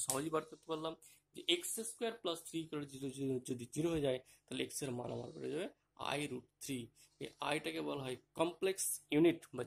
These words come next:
জটিল রাশির একক বলা হয়, ঠিক আছে? এই জায়গা থেকে এই ধরনের যে সংখ্যাগুলো, এই সংখ্যাগুলোকে জটিল সংখ্যা দ্বারা, দ্বারা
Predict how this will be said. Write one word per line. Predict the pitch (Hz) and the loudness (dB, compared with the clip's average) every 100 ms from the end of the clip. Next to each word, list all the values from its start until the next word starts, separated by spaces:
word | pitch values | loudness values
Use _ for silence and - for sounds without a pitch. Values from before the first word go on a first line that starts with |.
| - | -2
জটিল | 135 160 147 | 0 0 0
রাশির | 147 151 - _ - | -2 -4 -10 _ -8
একক | - - 156 - | -2 4 4 4
বলা | 113 117 | -4 -4
হয়, | 117 120 _ _ | -8 -14 _ _
ঠিক | - 185 | -8 -6
আছে? | 151 - - - - 202 | -8 -10 -20 -14 0 2
এই | 220 | 4
জায়গা | 170 156 165 | 4 2 0
থেকে | 120 135 | -2 -2
এই | 165 | 0
ধরনের | 170 180 165 | -2 -2 -2
যে | 151 | -2
সংখ্যাগুলো, | 135 135 135 127 123 - - | -4 -6 -6 -4 -4 -6 -6
এই | - | -4
সংখ্যাগুলোকে | - 143 131 127 123 117 - | -4 -8 -10 -10 -8 -8 -6
জটিল | 143 - 170 - | -8 -6 -10 -10
সংখ্যা | 143 139 127 | -10 -10 -10
দ্বারা, | 127 127 | -8 -4
দ্বারা | - | -4